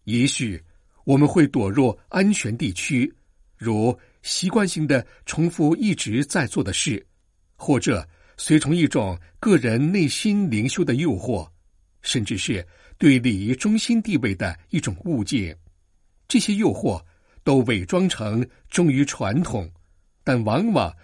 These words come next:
不是在回应圣神，而是个人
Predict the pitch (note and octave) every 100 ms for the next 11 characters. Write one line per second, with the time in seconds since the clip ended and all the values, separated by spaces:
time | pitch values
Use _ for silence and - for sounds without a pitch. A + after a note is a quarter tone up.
0 | - - D#3+ C#3+ D#3+ E3 C#3+ C#3+ E3 F#3+
1 | D3 - A3+ B2+ - G2 G2+ C3+ _ _
2 | _ C3+ B2 D#3 A#3+ F3+ G#2 G2+